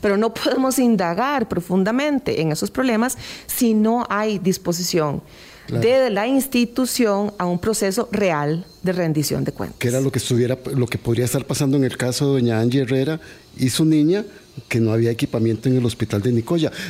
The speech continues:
Speaker 2: Doctora, yo solo le quería preguntar, entonces, la, los comportamientos éticamente inaceptables que tipificarían violencia obs-, obstétrica se dan solo en los servicios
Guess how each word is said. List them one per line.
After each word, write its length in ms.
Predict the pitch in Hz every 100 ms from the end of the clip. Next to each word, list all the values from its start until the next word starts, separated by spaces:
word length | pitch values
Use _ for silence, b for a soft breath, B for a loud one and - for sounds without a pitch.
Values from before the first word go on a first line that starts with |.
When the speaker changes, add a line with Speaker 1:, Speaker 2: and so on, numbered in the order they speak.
| 127
Speaker 2:
Doctora, 400 | - 135 - 151
yo 120 | 127
solo 260 | 147 - 175
le 100 | 165
quería 180 | 156 147
preguntar, 460 | 156 139 120 131 - B B
entonces, 520 | 107 160 160 - 82 B B - 127
la, 340 | 131 123 120 135
los 240 | 123 -
comportamientos 960 | 123 117 110 117 127 156 165 180 190 -
éticamente 600 | 131 - 170 139 143 143
inaceptables 960 | 156 147 131 117 - 143 147 95 90 -
que 100 | 98
tipificarían 720 | - - 98 113 110 117 131
violencia 480 | 135 123 127 131 143
obs-, 200 | 120 -
obstétrica 760 | - 113 - 147 147 165 - 170 B B B
se 160 | - 127
dan 200 | 143 156
solo 420 | - 165 185 -
en 180 | 143 127
los 140 | 117
servicios 960 | - 117 107 120 208 208 - 247 -